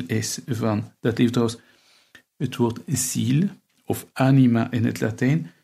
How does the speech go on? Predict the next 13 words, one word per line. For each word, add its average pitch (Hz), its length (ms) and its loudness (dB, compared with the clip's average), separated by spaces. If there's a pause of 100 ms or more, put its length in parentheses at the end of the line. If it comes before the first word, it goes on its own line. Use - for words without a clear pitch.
(120)
heeft - 180 -12
te 131 80 4
maken 131 260 2
met 127 300 2
animari, 127 680 4
dat 113 140 2
betekent 127 680 0 (360)
in 120 180 2
beweging 113 540 4
zetten, 104 500 -6 (500)
eh, 110 560 0 (400)
leven 117 540 0
geven. - 680 -6